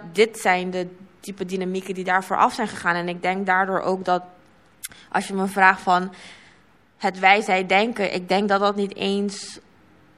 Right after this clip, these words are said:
een vraag is die, het is goed dat het expliciet gesteld wordt, maar ik stel, ik stel me het zelf niet meer expliciet, omdat dat gewoon is de belevingswereld die ik om me heen zie.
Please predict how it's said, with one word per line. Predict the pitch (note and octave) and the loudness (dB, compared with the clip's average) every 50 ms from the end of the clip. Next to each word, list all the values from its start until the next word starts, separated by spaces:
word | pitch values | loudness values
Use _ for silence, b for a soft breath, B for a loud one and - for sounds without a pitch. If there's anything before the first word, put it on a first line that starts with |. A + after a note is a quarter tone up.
| _ _ _ | _ _ _
een | - F#3+ G3 F#3+ | -2 0 0 0
vraag | G3 - - G3 F#3 G3 G#3 A#3 A#3 - - | -2 -6 0 2 4 6 6 4 2 0 -6
is | - G#3 G#3 G3 - - G3 | -6 -6 -6 -6 -8 -12 -14
die, | F3+ F#3 G3 G3 F#3+ F#3+ F#3+ F#3+ F#3+ - - - - _ _ _ _ _ _ _ _ _ _ _ _ _ _ _ _ _ _ _ _ | -10 -8 -6 -4 -4 -4 -4 -4 -6 -10 -12 -16 -20 _ _ _ _ _ _ _ _ _ _ _ _ _ _ _ _ _ _ _ _
het | - G3+ - | -8 -8 -6
is | G#3+ | -6
goed | - - D4 - | -4 -4 0 2
dat | C4+ A#3 | 2 2
het | A3 - | 2 2
expliciet | - G3+ - - - G#3+ G#3+ - A3 - | 0 -2 -2 -4 -6 -6 -6 -6 -6 -6
gesteld | - G#3+ G#3 - - F#3+ F#3+ G3+ | -6 -8 -6 0 2 2 4 4
wordt, | G#3 A3+ A#3 A3+ | 0 -2 0 4
maar | G3 G3 F#3+ - | 6 6 6 6
ik | G#3+ G#3+ | 2 0
stel, | - - B3 A3+ A3+ A#3 A#3 - | 2 6 8 8 8 8 6 2
ik | - - A#3+ - | 0 -4 -4 -2
stel | - - C4+ C4+ C#4+ | 4 6 8 8 8
me | C#4 C#4 | 6 2
het | C4+ C4+ - | -2 -2 -2
zelf | - - A#3 A#3+ C4 C4+ B3 - | 2 6 6 8 8 6 4 0
niet | B3 B3+ A#3+ | -4 -4 -2
meer | A#3 A#3 A3+ | 0 0 0
expliciet, | - - A3 - - - - G#3+ G#3 G#3 G#3 G3+ G3+ G3+ - - B B B B B B | 0 0 -2 -4 -6 -8 -6 -6 -6 -6 -8 -12 -12 -14 -16 -20 B B B B B B
omdat | - A3 A3 G#3 G#3 G#3 G3+ | 0 0 2 4 4 2 2
dat | G3+ G3+ G3 | 2 -2 -4
gewoon | - - G#3 F#3+ F#3+ G3 F#3+ | -4 -4 -4 -2 -2 -2 -4
is | - - G3 G3 - - - b b b b b b b b b b | -4 -6 -8 -8 -10 -14 -20 b b b b b b b b b b
de | G3+ G3+ | -4 -2
belevingswereld | F#3+ G3+ G3 F#3+ G3 G3+ G3 G3+ G3 F#3+ G3 F#3+ F#3 F#3 F#3 F#3 F#3 F3+ | 0 2 2 2 2 0 0 -2 -6 -6 -6 -4 -4 -4 -2 -4 -4 -4
die | F#3 F#3+ | -2 -2
ik | F#3 F#3 | -2 -2
om | - F#3+ F#3 | -2 -4 -4
me | F#3 F#3 | -2 -4
heen | F#3 G3 G3+ A3 A#3 A#3 G#3 | -2 -2 -2 -2 -2 -2 -4
zie. | G3 - C#3+ C3 B2 | -6 -8 -12 -12 -12